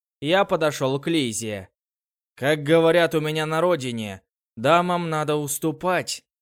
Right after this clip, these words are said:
Лиза отвела испуганный взгляд с монстра на меня. «Я так и думал. Ну что же,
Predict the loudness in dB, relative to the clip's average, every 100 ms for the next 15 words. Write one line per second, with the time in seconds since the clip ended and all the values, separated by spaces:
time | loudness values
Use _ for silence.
0 | _ _ _ -8 -2 -2 0 -4 -4 -6
1 | -4 -4 -6 -8 -6 -4 -6 -8 -8 -4
2 | -4 -6 -6 -6 -6 -6 -4 -2 -2 -4
3 | _ -10 -6 -2 -2 -2 -6 -8 -12 _
4 | _ _ _ _ _ 0 0 0 -2 0
5 | 2 2 2 -4 -6 _ _ _ -2 0
6 | 2 0 0 -2